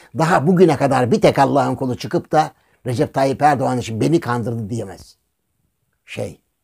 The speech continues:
yani Recep Tayyip Erdoğan'ı kandırdı diyemez. Kim ya? Bana söyleyin, kim kandırmış Recep Tayyip Erdoğan beyefendiyi?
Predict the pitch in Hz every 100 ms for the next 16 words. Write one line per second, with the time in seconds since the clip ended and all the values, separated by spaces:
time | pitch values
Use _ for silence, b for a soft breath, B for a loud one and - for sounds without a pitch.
0 | _ _ _ _ _ _ _ _ _ -
1 | 104 95 127 190 - - 147 190 151 185
2 | 165 151 - 123 110 104 98 101 92 90
3 | - _ _ _ - 269 247 240 220 247
4 | 233 240 247 - 247 226 185 156 147 151
5 | 131 143 135 131 127 120 117 113 110 107
6 | 104 104 143